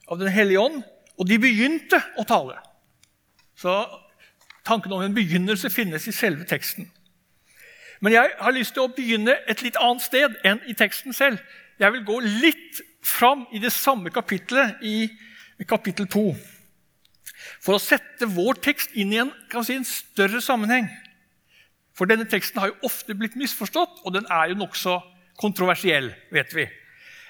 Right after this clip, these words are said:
Eh, så jeg har lyst til å sette det inn i en større sammenheng, og se hva Åndens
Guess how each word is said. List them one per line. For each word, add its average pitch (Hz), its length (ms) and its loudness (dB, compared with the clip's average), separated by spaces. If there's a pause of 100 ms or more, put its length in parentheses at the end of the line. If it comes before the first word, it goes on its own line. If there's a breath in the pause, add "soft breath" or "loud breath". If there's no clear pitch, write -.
(240 loud breath)
Eh, 151 480 0
så 226 320 4
jeg 202 140 4
har 233 80 4
lyst 214 120 -10
til 262 60 -8
å - 60 -2
sette 247 180 -2
det 214 80 -6
inn 220 80 0
i 269 60 2
en 262 60 -2
større 233 280 0
sammenheng, 269 400 0 (480 loud breath)
og 226 100 -8
se - 320 0
hva 190 300 4 (1200)
Åndens 196 480 0